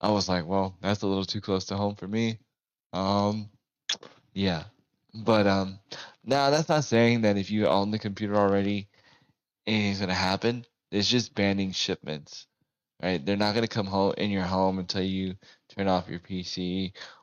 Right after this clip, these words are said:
or you can't play your P C, um, anything like that. But, like, if you try to get an Alienware right now,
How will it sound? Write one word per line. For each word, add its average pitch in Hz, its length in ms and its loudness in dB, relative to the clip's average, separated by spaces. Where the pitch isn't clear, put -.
or 92 180 -6
you 87 160 -4
can't 87 280 -4
play 85 240 -4
your 85 100 -4
P 90 220 -8
C, 95 500 -6
um, 87 400 -6
anything 101 260 0
like 85 180 -2
that. 87 240 -2
But, 104 140 2
like, 104 220 4
if 95 140 0
you 113 120 2
try 113 240 2
to 107 80 2
get 101 180 4
an - 100 4
Alienware 92 640 4
right 92 260 2
now, 90 380 -2